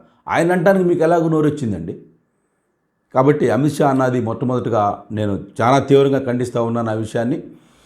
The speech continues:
అయితే మన మేధావులు ఉన్నారు, మన రాష్ట్రంలో మన ముఖ్యమంత్రి నారా చంద్రబాబు నాయుడు గారు ఫార్టీ ఇయర్స్ ఇండస్ట్రీ అంటారు ఆయన. మరి ఆయన ఏం చేశారు? ఆయన ఖండించలేదు. ఖండించకపోగా,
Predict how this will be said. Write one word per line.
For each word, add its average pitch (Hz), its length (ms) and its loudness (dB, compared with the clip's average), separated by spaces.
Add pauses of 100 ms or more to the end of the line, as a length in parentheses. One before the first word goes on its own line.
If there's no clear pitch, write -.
(380)
అయితే 160 560 2
మన 143 160 2
మేధావులు 170 420 4
ఉన్నారు, 127 340 0
మన 117 180 -4
రాష్ట్రంలో 120 680 -2 (1000)
మన 107 80 -4
ముఖ్యమంత్రి 113 760 0
నారా 107 200 0
చంద్రబాబు 110 480 0
నాయుడు 101 220 -2
గారు 98 440 -4
ఫార్టీ 110 280 -2
ఇయర్స్ 120 240 0
ఇండస్ట్రీ 110 400 -2
అంటారు 95 260 -4
ఆయన. 82 220 -8 (800)
మరి 101 440 -2
ఆయన 131 220 2
ఏం 156 140 2
చేశారు? 127 540 0 (680)
ఆయన 127 180 -4
ఖండించలేదు. 113 680 -2
ఖండించకపోగా, 147 1000 2